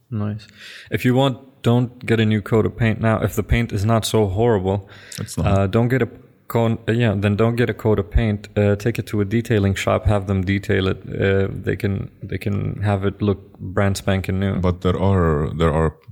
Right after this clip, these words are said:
Speaker 2: like, certain spots that need a new coat, like, chipped off paint altogether.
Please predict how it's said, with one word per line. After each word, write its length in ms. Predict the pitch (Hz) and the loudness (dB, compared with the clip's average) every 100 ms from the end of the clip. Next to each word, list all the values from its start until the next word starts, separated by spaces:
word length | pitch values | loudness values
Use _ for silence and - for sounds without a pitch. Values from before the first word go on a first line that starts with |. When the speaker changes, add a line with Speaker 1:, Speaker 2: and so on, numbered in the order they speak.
| - | -8
Speaker 2:
like, 200 | - - | -8 -6
certain 420 | - - - 65 | -8 -4 -2 -2
spots 340 | - 58 - | -4 -4 -6
that 140 | - - - - - | -8 -10 -12 -20 -10
need 180 | 71 71 | -4 -4
a 100 | 58 - | -4 -6
new 180 | 69 69 | -8 -8
coat, 240 | - 64 | -6 -8
like, 180 | - - | -8 -10
chipped 260 | - - - | -6 -6 -6
off 260 | 62 62 | -8 -8
paint 260 | - 65 - _ | -10 -12 -16 _
altogether. 440 | - - 64 53 | -12 -10 -12 -12